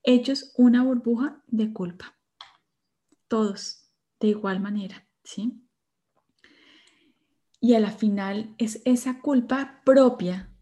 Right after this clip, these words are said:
que nosotros proyectamos en los demás la causa de nuestro sufrimiento de comienzo a final. Es la culpa lo que nos ata, los, lo que nos quita el aliento, los, lo que nos quita la felicidad,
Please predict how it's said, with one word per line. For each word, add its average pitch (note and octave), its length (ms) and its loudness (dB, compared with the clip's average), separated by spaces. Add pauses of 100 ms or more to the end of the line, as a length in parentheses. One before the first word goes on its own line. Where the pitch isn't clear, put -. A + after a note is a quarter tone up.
(340)
que A#3 140 -2
nosotros G#3 500 -2
proyectamos G#3+ 960 -4 (220)
en G#3+ 380 2
los F#3+ 260 -4
demás F#3 640 -6 (760)
la A3 280 0
causa G3+ 580 -8 (440)
de A3 120 0
nuestro G#3 400 -4
sufrimiento F3+ 640 -8
de G#3+ 160 -6
comienzo G3 640 -8
a G#3+ 60 -10
final. F3 420 -12 (600)
Es G#3+ 200 0
la A3 220 -6
culpa C4 520 -4 (140)
lo A#3+ 180 8
que A3+ 120 4
nos G3 320 0
ata, G#3+ 500 -2
los, G#3+ 260 -10
lo G#3+ 160 -6
que G#3+ 120 -6
nos F#3+ 180 -10
quita G3+ 280 -8
el G#3+ 100 -8
aliento, F#3+ 440 -8
los, F#3+ 360 -10
lo G#3+ 160 -4
que A3 80 -6
nos G3 200 -8
quita A3 280 -6
la A3 100 -4
felicidad, A3 720 -6